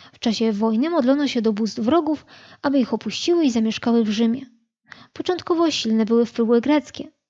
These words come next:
Przyjęto chociażby greckiego Apollina czy Heraklesa, którego nazwano Herkulesem. Po drugiej wojnie punickiej coraz bardziej popularne były kulty wschodnie.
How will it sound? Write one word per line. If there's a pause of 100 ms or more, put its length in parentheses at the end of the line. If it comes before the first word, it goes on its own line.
Przyjęto
chociażby
greckiego
Apollina
czy
Heraklesa, (440)
którego
nazwano
Herkulesem. (680)
Po
drugiej
wojnie
punickiej
coraz
bardziej
popularne
były
kulty
wschodnie.